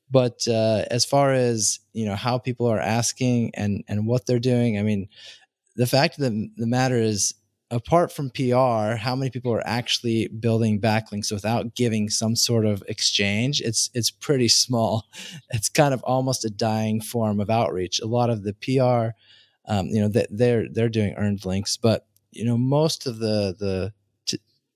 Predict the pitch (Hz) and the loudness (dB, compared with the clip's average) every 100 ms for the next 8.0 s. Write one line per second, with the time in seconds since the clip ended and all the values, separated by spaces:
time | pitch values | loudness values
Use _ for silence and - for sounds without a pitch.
0 | - 151 151 127 117 123 117 117 104 90 | -2 0 0 2 4 2 2 0 2 0
1 | 101 92 110 113 113 - - 110 107 104 | -2 -2 0 0 2 0 0 2 4 0
2 | - - - - _ _ - 113 113 117 | -4 -12 -20 -20 _ _ 2 2 4 2
3 | 113 - 110 104 107 - 110 107 107 104 | 0 -2 0 0 -2 -2 -2 0 0 0
4 | - 104 - - 110 110 107 101 104 104 | -2 -6 -2 0 2 2 0 0 0 0
5 | - 107 107 107 101 101 104 - - - | -2 -4 -4 -4 -4 -4 -6 -12 -20 -20
6 | - 113 107 110 135 131 127 135 156 127 | -10 -2 2 4 4 2 0 2 2 0
7 | 117 104 110 101 104 117 120 110 101 104 | -2 -2 -2 -2 0 2 2 2 0 -2